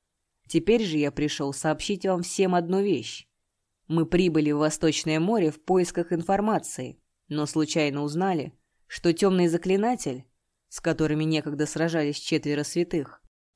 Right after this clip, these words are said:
владыка демонов господин Бэймин, держал в своих руках необычный камень,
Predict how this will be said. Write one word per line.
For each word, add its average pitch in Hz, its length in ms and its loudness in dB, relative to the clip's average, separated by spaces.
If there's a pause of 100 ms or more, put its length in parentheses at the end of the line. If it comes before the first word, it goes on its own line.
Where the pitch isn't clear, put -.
(100)
владыка 180 500 4
демонов 196 500 2
господин 196 600 0
Бэймин, 196 540 0 (520)
держал 156 460 2
в 151 40 -8
своих 151 380 0
руках 170 420 0
необычный 180 560 0
камень, 165 520 -2